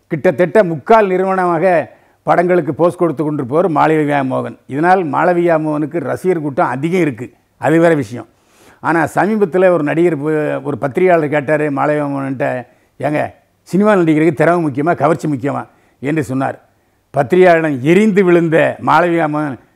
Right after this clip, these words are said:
"லூஸ்தனமா பேசாதீங்க, சினிமாவில் நடிப்பவருக்கு, பெயர் வாங்குவதற்கு, புகழ் வாங்குவதற்கு, அதிக சம்பளம் பெறுவதற்கு கவர்ச்சி தான் முக்கியம்,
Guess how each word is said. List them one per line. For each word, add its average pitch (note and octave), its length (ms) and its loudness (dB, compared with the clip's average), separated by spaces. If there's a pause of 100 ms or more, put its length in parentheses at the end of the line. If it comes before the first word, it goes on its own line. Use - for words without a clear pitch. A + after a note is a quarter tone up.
(120)
"லூஸ்தனமா F#3 520 2
பேசாதீங்க, C#3+ 560 0 (360)
சினிமாவில் F#3 760 2
நடிப்பவருக்கு, E3 640 2
பெயர் F3 320 2
வாங்குவதற்கு, D#3+ 640 0
புகழ் D#3 240 2
வாங்குவதற்கு, D#3+ 600 0
அதிக D#3+ 240 0
சம்பளம் D#3 320 -4
பெறுவதற்கு D3 460 -6 (460)
கவர்ச்சி C#3+ 540 0
தான் D#3+ 420 4
முக்கியம், C3 680 -6